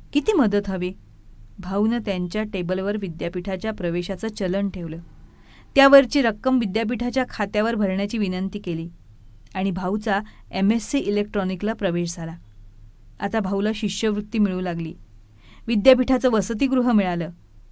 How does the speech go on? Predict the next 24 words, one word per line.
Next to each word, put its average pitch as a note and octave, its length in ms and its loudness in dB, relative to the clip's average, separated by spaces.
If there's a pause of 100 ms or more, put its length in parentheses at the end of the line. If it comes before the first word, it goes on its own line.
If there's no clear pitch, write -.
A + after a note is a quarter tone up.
(280)
भाऊची G3 580 -2
स्वयंपूर्णतेकडे G3+ 1040 0
वाटचाल G3+ 460 -2
सुरू F3 280 -6
झाली. E3 260 -10 (880)
भाऊ G3+ 200 2
कपडे G#3 380 -2
धुणं, G3 360 -2
इस्त्री G#3 340 -6
करणं, F#3+ 420 -4
विभागात G3+ 500 -2
जाऊन A3 300 0
लेक्चर, G#3+ 560 -2
प्रॅक्टिकल G#3+ 500 -4
करू F#3+ 200 -4
लागला. E3+ 300 -6 (800)
दोन A#3+ 380 4
वर्षाचा G#3 500 0
अभ्यासक्रम F3+ 720 -4
त्यानं G3 220 -4
अगदी F3 400 -4
यशस्वीपणे G3 600 -2
पूर्ण F3 380 -4
केला. D#3 140 -10